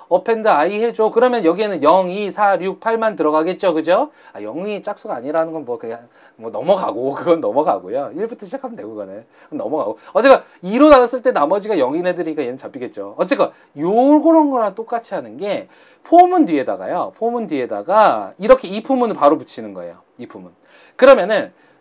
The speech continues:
이렇게 이 부분을 붙이면은 이게 true일 경우에만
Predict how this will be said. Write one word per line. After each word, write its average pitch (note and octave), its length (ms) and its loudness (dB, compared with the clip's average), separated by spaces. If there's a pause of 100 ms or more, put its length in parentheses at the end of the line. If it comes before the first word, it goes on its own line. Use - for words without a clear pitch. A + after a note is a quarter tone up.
이렇게 C4+ 560 2
이 G3+ 140 -6
부분을 B3+ 300 -2
붙이면은 F3+ 500 -6
이게 B3+ 520 0
true일 D#4 840 6
경우에만 A3+ 1200 2